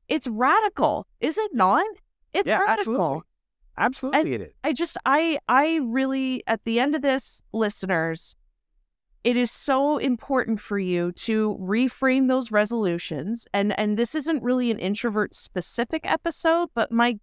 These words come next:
Speaker 1: goodness, enter in the new year just, just with kindness.
Speaker 2: Yes.
Speaker 1: If anything, you don't even have to pick a resolution, but just be
Speaker 2: No.
Speaker 1: kind.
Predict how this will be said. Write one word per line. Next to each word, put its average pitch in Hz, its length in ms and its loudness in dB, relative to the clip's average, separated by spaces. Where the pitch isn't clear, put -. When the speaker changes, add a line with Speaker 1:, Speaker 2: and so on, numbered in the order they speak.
Speaker 1:
goodness, 196 680 0
enter 247 360 0
in 233 160 2
the 226 100 0
new 196 280 0
year 175 480 0
just, - 300 -2
just - 220 -10
with 190 140 -4
kindness. 185 920 -4
Speaker 2:
Yes. 110 200 0
Speaker 1:
If 185 180 -4
anything, 202 500 -2
you 220 140 0
don't 330 140 4
even 294 160 0
have 233 180 -10
to - 80 -10
pick - 260 -6
a 269 60 -2
resolution, 170 640 -2
but 190 100 -4
just 277 160 -4
be 285 100 -4
Speaker 2:
No. 127 60 -8
Speaker 1:
kind. 233 560 -2